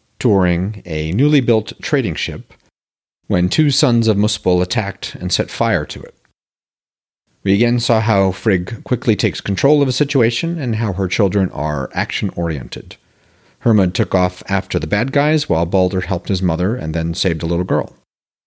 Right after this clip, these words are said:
And we also see that the sons of Muspel are not a theoretical group of bad guys. They are indeed quite active. And there was a little bit of world building in there too,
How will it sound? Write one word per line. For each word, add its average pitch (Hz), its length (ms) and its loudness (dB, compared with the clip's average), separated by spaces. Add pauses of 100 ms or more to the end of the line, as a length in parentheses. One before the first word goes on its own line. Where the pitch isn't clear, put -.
(760)
And 120 80 0
we 131 100 6
also 147 200 4
see 139 260 4
that 117 160 2
the 117 60 0
sons 127 320 4
of 110 80 4
Muspel 107 500 4
are 101 140 2
not 107 340 0
a 92 160 2
theoretical 101 680 2
group 85 380 0
of 80 120 -8
bad 117 240 2
guys. - 480 -6 (220)
They 76 180 -4
are 80 280 0
indeed 80 480 -2
quite - 260 -2
active. - 460 -8 (1300)
And 135 100 4
there 135 80 6
was 123 120 4
a 131 60 6
little 127 200 6
bit 107 140 2
of 101 100 0
world 101 380 4
building 90 340 2
in 82 160 2
there 85 160 2
too, 80 440 -2